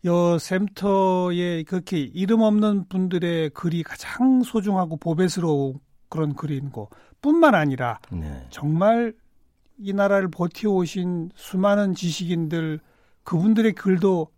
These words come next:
Speaker 1: 면면이 계속 실렸죠?
Speaker 2: 예,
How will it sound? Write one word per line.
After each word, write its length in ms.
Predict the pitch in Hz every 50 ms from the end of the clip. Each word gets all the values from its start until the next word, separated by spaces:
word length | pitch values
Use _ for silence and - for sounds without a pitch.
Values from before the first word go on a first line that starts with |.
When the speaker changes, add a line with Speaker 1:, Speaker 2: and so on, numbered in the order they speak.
| _ _ _ _ _ _ _ _ _ _ _ _ -
Speaker 1:
면면이 500 | 139 156 240 254 254 262 294 294 277 233
계속 280 | 165 165 170 - 202 -
실렸죠? 580 | - 247 254 240 214 - - - 247 262 226 - _ _ _ _ _ _ _ _ -
Speaker 2:
예, 380 | 113 117 117 107 90 80 65